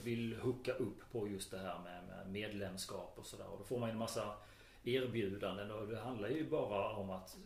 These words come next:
få någonting sålt. Och det kan ju också vara, eh, andra erbjudanden är ju, eh, såna här releaser, eh, också.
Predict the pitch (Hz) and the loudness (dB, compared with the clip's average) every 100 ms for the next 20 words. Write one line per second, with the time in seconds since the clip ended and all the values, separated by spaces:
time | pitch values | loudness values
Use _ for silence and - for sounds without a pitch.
0 | - - - - 131 127 131 117 120 104 | -12 -12 -12 0 2 4 2 0 -2 0
1 | - 95 - - - 123 123 117 123 131 | 0 0 -2 -6 -4 -2 -2 -2 0 -2
2 | 165 - 127 123 120 - - - - - | -2 -2 4 4 4 0 -12 -20 -20 -20
3 | - - - - 123 110 120 123 123 131 | -20 -20 -20 -18 -12 -10 -4 -2 2 2
4 | 135 127 131 127 127 123 123 131 131 - | 4 2 2 2 2 2 0 -2 -2 -4
5 | - - - - 107 - 123 - 110 127 | -6 -6 -8 -10 -12 -12 -6 -2 4 4
6 | 139 113 95 - 139 156 - 127 131 131 | 6 4 2 2 2 0 -2 -4 -4 -4
7 | 131 139 - - 113 - | 2 0 2 -2 -2 -2